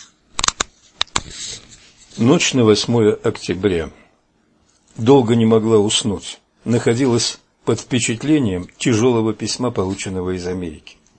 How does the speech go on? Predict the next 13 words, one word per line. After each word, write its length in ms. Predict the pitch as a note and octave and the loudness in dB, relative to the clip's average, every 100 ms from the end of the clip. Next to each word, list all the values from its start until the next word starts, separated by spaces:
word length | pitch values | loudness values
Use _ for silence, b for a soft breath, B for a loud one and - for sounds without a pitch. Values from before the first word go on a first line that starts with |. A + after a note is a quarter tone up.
| _ _ B B B B - | _ _ B B B B 0
Несмотря 540 | C3 C#3+ C#3+ C#3 B2+ | 2 4 2 4 2
на 120 | A#2 | 2
прохладную 600 | A2 A2+ - G#2 F#2+ G2 | 0 -2 2 0 2 -2
ночь, 280 | G#2+ A#2 - | -2 -2 -2
должна 340 | G#2+ G2+ G2 | -2 -2 -4
была 220 | F#2 F#2 F#2 | -2 -2 -2
опять 320 | - G2 - | -4 -6 -6
п-, 120 | - - - | -18 -20 -2
положить 460 | A#2+ G#2+ G2 G2+ - | 2 4 2 -2 -4
холодный 440 | G2+ F#2+ E2+ F#2 | -4 -4 -6 -6
мешок 400 | F#2 F2+ G#2 - | -8 -6 -8 -6
в 100 | G2+ | -8
ноги. 360 | G2 E2+ - | -6 -6 -10